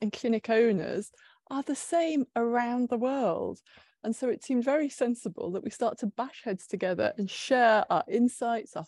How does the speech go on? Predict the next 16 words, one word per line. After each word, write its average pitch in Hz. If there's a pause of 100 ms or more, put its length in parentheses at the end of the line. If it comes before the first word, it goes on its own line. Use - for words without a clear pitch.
thoughts, 226
our 156
perceptions 208 (360)
to 254
help 240
as 240
many 233
people 202
as 180
possible. - (440)
Because 254
right 262
now, 220 (540)
the 220
small 262
practitioner -